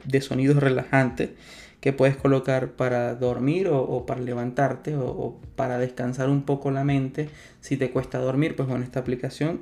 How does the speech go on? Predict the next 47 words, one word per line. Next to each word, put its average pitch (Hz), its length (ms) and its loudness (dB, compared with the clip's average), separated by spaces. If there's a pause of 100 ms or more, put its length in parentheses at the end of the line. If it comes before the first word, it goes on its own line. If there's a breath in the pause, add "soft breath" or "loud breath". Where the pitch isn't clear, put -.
se - 140 -8
supone 135 400 -4
que 143 80 -4
te 135 80 -4
va 127 80 0
a - 20 2
ayudar. 123 300 -2
Yo 139 100 0
la 135 80 2
verdad 139 200 0
yo 135 100 -2
no 131 100 -2
puedo 131 180 -2
escuchar 131 440 -2
nada 139 300 2 (460 loud breath)
para 139 200 2
dormir 160 340 2
y - 240 -6 (100)
la 135 120 0
verdad 127 260 0
nunca 135 260 0
lo 127 100 2
he 127 40 -2
probado, 143 460 2 (340 loud breath)
pero 165 260 6
al 160 100 4
menos 151 260 4 (180)
lo 139 480 4
que 135 160 0
veo 143 220 4
bueno 165 260 2
de 175 60 0
esta 175 200 -4
aplicación 180 760 -2 (320 loud breath)
es 147 140 -2
que - 260 -10
esta 202 360 0
función, 175 480 -2
que 120 100 -4
por 131 220 -4
lo 123 120 -4
general 131 520 -2
es 135 120 -6
una 151 200 0
aplicación 139 600 0
aparte, 139 600 -4
premium, 139 600 2